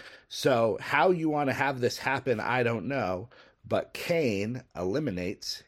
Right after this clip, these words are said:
himself. Maybe, maybe a group of people come in and tell him he's canceled for his dumb political opinions and escorts him out. I don't know,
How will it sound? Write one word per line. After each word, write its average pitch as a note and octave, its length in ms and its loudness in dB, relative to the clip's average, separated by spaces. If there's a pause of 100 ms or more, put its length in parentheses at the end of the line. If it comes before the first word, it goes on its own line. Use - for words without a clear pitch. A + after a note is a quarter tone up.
himself. - 840 -6 (840)
Maybe, C3+ 520 2
maybe F3 400 6
a D#3 120 2
group D#3+ 300 4
of D3 80 -2
people C3+ 300 -2
come A#2+ 240 -4
in A2+ 240 0
and G2 120 -6
tell A2 220 -2
him G2+ 100 -2
he's F#2 140 -6
canceled D3 540 0
for G2 160 -4
his F2 160 -8
dumb D3+ 340 0
political B2+ 400 0
opinions F#2+ 460 -6
and D#2+ 80 -8
escorts - 340 -10
him - 80 -14
out. - 160 -14
I G#2 140 -6
don't F#2+ 120 -6
know, D#2+ 200 -10